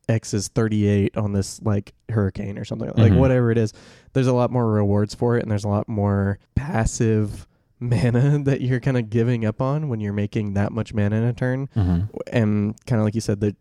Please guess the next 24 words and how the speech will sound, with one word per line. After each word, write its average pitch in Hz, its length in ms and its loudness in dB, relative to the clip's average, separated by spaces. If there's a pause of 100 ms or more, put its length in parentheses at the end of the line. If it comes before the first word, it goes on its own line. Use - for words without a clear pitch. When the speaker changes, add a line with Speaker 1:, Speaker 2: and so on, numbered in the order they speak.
(180)
Speaker 1:
I 110 160 -6 (300)
really 135 480 2
cannot 117 320 -2
see 104 320 0
that 98 300 -2
happening 101 360 -4
with 101 140 -2
this - 240 -4 (140)
card 95 280 -2
in 95 120 -8
particular. 110 640 -6 (600)
I 113 100 0
just 104 200 -8
cannot 110 400 -2
see 107 400 0
that 104 280 0
many 104 200 0
red 101 200 0
decks 101 260 -4
that 113 100 -4
are 101 120 -2
like, 98 300 -4
"Oops, - 440 -4 (1200)
I, - 140 -8